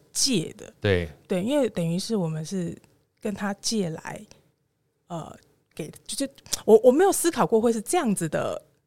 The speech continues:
Speaker 1: 呃，主从关系。对，所以我还蛮讶异，它是这样子的一个概念。
Speaker 2: 哦，也许很多这个听众会听不太清楚哈，
Speaker 1: 对。嗯。
Speaker 2: 什么叫做借的概念哈？
Speaker 1: 对，对。
Speaker 2: 就某种程度上面，你其实不是真的很知道我们的品牌在消费者心目当中到底留的是什么。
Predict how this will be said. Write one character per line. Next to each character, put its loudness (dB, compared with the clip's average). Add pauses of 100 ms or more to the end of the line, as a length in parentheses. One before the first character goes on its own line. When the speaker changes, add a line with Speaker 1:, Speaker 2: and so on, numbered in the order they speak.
(200)
Speaker 1:
呃， -2
主 -4
从 2
关 8
系。 0 (400)
对， 4
所 4
以 6
我 6
还 4
蛮 0
讶 0
异， -8
它 -6
是 -8
这 -6
样 -2
子 -14
的 -14
一 -12
个 -10
概 -6 (200)
念。 -8
Speaker 2:
哦， -20 (100)
也 4
许 2
很 0
多 4
这 0
个 -2
听 0
众 2
会 0
听 -2
不 -2
太 0
清 -2
楚 -8
哈， -10
Speaker 1:
对。 -6
嗯。 -6
Speaker 2:
什 -4
么 -10
叫 2
做 -2
借 -2
的 -10
概 0
念 -6
哈？ -16
Speaker 1:
对， 0
对。 -8
Speaker 2:
就 -2
某 2
种 0
程 -6
度 -4
上 -2
面， -4 (540)
你 -6
其 -2
实 -2
不 -4
是 -2
真 -4
的 2
很 -10
知 -4
道 0 (380)
我 -6
们 -2
的 2
品 -4
牌 -4
在 -2
消 0
费 0
者 -6
心 -4
目 -2
当 -4
中 -2
到 2
底 -4
留 -8
的 -2
是 -2
什 -4
么。 -16